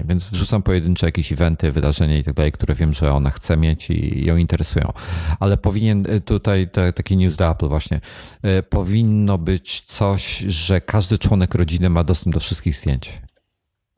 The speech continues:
Em, bo o to chodzi w tym. Mam nadzieję, że to się pojawi. Tego, tego mi obecnie brakuje w tej, y, najbardziej. Także mam nadzieję, że to będzie.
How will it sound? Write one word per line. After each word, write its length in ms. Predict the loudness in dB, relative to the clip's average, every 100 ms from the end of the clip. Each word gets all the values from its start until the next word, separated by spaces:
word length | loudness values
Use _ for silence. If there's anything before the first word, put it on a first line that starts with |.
| _ _ _ _ _ _
Em, 1120 | 2 4 4 4 2 2 0 0 0 0 0 -2 -6 _ _ _ _ _
bo 240 | -6 0 0
o 40 |
to 120 | 0
chodzi 380 | 2 2 0 -8 -12 _ _ _ _ _ _ _ -4
w 100 | -2
tym. 180 | 0 0 -4 -20 -4
Mam 180 | 0 2
nadzieję, 300 | 2 4 2
że 80 | 2
to 100 | 0
się 140 | 0
pojawi. 480 | 0 0 0 -6 -16 _
Tego, 380 | 0 2 0 0
tego 240 | -2 0 2
mi 160 | 2
obecnie 360 | 2 0 0 0
brakuje 440 | 2 0 0 -2
w 40 | -2
tej, 220 | -4 -2
y, 520 | 0 0 -2 -2 -2
najbardziej. 760 | -2 2 2 4 0 0 -6 -6 -16 -20 -18 -18 -6
Także 220 | -2 0
mam 140 | 2 2
nadzieję, 220 | 2 0
że 80 | 0
to 100 | 0
będzie. 440 | 2 2 0 -2